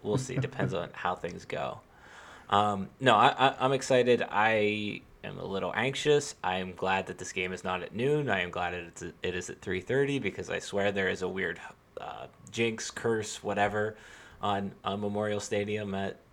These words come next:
uh, at noon, anytime you have a, a noon kickoff there. Um, so we'll see. I'm excited. I really am excited now. I think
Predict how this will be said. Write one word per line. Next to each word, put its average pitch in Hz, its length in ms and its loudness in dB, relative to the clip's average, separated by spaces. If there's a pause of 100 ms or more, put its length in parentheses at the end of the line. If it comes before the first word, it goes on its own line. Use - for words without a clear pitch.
(260)
uh, 98 340 0
at 101 220 -2
noon, 110 260 -2
anytime 104 340 -4
you 101 100 -2
have 98 180 -4
a, 98 160 -2
a 104 80 -2
noon 101 240 -4
kickoff 101 420 -4
there. 101 320 -4 (600)
Um, 90 580 -8
so 92 360 -2 (520)
we'll 101 140 -2
see. 196 480 -2 (580)
I'm 143 160 0
excited. 90 400 -4
I 85 40 -4
really 95 280 -2
am 92 120 -2
excited 90 420 -6
now. 87 480 -6
I 85 100 -6
think - 480 -16